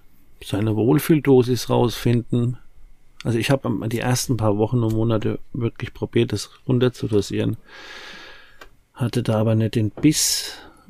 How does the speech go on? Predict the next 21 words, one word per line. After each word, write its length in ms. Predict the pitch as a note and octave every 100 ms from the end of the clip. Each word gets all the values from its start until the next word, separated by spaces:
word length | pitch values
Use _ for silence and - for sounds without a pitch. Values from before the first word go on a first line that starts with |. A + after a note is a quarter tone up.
| -
und 300 | A2+ G2+ -
ich 100 | -
musste 360 | A#2+ - -
dann 180 | G#2 G2
auch 100 | F2+
wieder 200 | G2+ G2
arbeiten. 760 | G2+ A#2 C3 A#2 A2+ A#2 A2+ G2+ - _ _ - -
Und 320 | G#2 G2+ - - - - _
wie 140 | A#2
es 140 | A2+ -
halt 140 | G#2
so 140 | - -
ist, 300 | G2 - A2+
auf 140 | -
der 140 | -
Arbeit 540 | G2 G#2 A2 G#2 - - - -
geht's 260 | G#2+ -
dir 80 | -
dann 180 | G#2 G2
dreckig, 600 | - A2+ - A2+ - - -
dann 260 | - G#2+